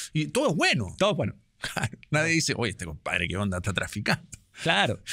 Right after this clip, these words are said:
Speaker 2: Y, y es también como se muestran. Por ejemplo, me, me acuerdo que lo vi,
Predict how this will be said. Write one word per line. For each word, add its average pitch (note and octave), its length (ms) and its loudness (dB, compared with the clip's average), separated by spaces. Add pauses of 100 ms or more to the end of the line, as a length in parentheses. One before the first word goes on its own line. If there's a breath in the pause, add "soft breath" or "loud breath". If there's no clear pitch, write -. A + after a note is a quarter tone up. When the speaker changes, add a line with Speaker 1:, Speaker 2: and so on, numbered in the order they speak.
(160)
Speaker 2:
Y, F3+ 240 2
y G3 60 4
es G3+ 80 0
también G3+ 300 0
como G#3+ 180 0
se C#3+ 140 0
muestran. C#3 380 0
Por B2 120 -4
ejemplo, D#3+ 560 -2
me, A#2+ 280 -2
me A#2 100 0
acuerdo C3+ 320 0
que A#2 80 -2
lo G#2 100 -2
vi, B2 320 -2